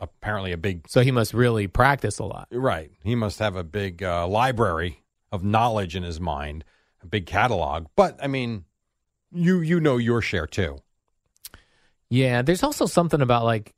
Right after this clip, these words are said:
Speaker 2: you know, Sh-, Sour Shoes, who calls in
Speaker 1: Yes,
Speaker 2: here
Speaker 1: of course.
Speaker 2: sometimes.
Speaker 1: Yep.
Speaker 2: He calls Howard Stern a lot, and, and he is al-, he has a keyboard, and he
Speaker 1: Mm-hmm.
Speaker 2: can play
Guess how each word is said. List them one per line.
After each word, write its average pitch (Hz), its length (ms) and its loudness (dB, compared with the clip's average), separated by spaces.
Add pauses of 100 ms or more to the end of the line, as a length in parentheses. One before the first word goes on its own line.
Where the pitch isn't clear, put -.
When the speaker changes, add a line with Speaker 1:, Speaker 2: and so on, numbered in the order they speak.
Speaker 2:
you 175 60 0
know, 185 160 2
Sh-, - 180 -6
Sour 135 440 4
Shoes, 135 360 0
who 135 160 0
calls 135 320 4
in 131 60 2
Speaker 1:
Yes, 127 100 2
Speaker 2:
here 127 100 2
Speaker 1:
of 123 80 -2
course. - 0 -
Speaker 2:
sometimes. 127 560 0
Speaker 1:
Yep. 113 120 -2
Speaker 2:
He 113 140 -2
calls 120 260 4
Howard 117 260 4
Stern 113 280 2
a 107 80 0
lot, 107 300 -2
and, 113 340 -6
and 110 140 -2
he 127 400 -4 (720)
is 120 140 -4 (120)
al-, 123 240 0
he 123 140 2
has 110 200 2
a 98 60 -4
keyboard, 95 480 -6
and 104 140 -4
he 110 80 -2
Speaker 1:
Mm-hmm. 113 60 -8
Speaker 2:
can 107 180 -2
play 101 440 -2